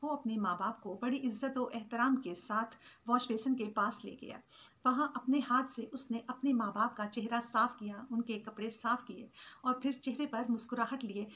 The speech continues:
अपने माँ बाप को बाहर ले जाने लगा। जब वो उन्हें सहारा देते हुए बाहर की जानिब जाने लगा, तो पीछे से होटल के मैनेजर ने आवाज़ दी और कहा, "बेटे, तुम यहाँ पर हम सब के लिए एक कीमती चीज़ लाए हो, तुम हम सब के लिए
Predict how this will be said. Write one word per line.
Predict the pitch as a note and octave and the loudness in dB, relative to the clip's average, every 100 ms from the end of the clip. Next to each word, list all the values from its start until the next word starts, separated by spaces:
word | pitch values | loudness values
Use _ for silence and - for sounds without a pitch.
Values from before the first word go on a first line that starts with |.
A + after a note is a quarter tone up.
| - C4 | -8 -4
अपने | C4+ C#4+ | 4 6
माँ | A3 G3+ | 6 4
बाप | G3+ G#3 | 0 0
को | B3 | 2
बाहर | G#3+ G3 A#3 | 4 4 2
ले | A#3 | 0
जाने | G#3+ E3+ - | 0 -2 -4
लगा। | - - - - _ _ _ - | -10 -12 -16 -18 _ _ _ -4
जब | C#4+ - A#3 | -4 -2 -4
वो | A#3 | -2
उन्हें | B3 G#3 A#3 | 0 2 0
सहारा | - A#3 C4 C#4+ | -2 -2 0 -2
देते | G3 F#3 C4 | -4 -2 -2
हुए | G#3+ G3+ G#3 | 0 -4 -4
बाहर | G#3+ G#3+ | -4 -2
की | C#4 G#3 | -4 -4
जानिब | G#3 F#3 G#3 G#3 | -6 -6 -6 -4
जाने | A3+ A#3 | -2 2
लगा, | B3 - G3 G#3 - - | 0 -2 -10 -12 -16 -6
तो | D4 | -4
पीछे | C#4+ A#3 - | -2 -2 0
से | C#4 A3+ | -2 -2
होटल | A3+ A3+ C#4+ | -2 0 0
के | C4 G#3 | 0 0
मैनेजर | G#3+ G3 G3+ C4+ | 0 -2 -2 -2
ने | C4 - | -2 -2
आवाज़ | F#3+ F#3 C4 - | 0 2 2 0
दी | G3 G3+ - - | -10 -10 -16 -2
और | B3+ B3+ | 0 0
कहा, | - - - | -4 -6 -6
"बेटे, | A3 G3+ G3+ B3 C4 - - _ - | -4 -2 0 -2 -4 -12 -20 _ 2
तुम | D#4 | 2
यहाँ | F#3+ G#3 C4 C4+ | 2 0 -2 0
पर | G3+ | -2
हम | G#3 B3 | 2 2
सब | - - | 2 -2
के | - G3 | -2 -4
लिए | G3+ A#3 A#3 | -4 -2 -2
एक | C4+ C4 | -2 0
कीमती | G#3+ G#3 C4 | 0 2 2
चीज़ | - A3 B3+ - | 2 -2 -2 -4
लाए | G3 - | -4 -4
हो, | G#3 G#3+ - - - - | -8 -12 -14 -20 -20 -4
तुम | D#4 D#4+ | 0 0
हम | - C4+ | 2 2
सब | - E4+ D#4+ | 2 -2 -2
के | A3 | -2
लिए | G3 G3 | -2 -6